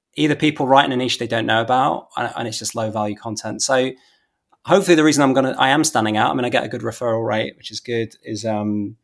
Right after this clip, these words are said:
it's 'cause I write about what I know, but I write about it hopefully in quite an interesting way. Like, you know, I always re-, reread my newsletter three to four times to make sure it flows really well and it's, like, very readable. So, and I, and I think,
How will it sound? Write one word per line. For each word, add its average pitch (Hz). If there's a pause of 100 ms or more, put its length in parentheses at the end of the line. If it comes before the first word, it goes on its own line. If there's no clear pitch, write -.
(140)
it's -
'cause 123
I 120
write 127
about 113
what 107
I 107
know, 110
but 113
I 117
write 147
about 123
it 120
hopefully 127
in 110
quite 123
an 120
interesting 110
way. 110
Like, 104 (540)
you 131
know, 120
I 131
always 139
re-, 127
reread 127
my 113
newsletter 113
three 113
to -
four 110
times 107
to 110
make 113
sure 113
it -
flows 110
really 101
well 113
and -
it's, -
like, -
very 113
readable. 107 (640)
So, 110
and 151
I, 180
and 175
I 175
think, 208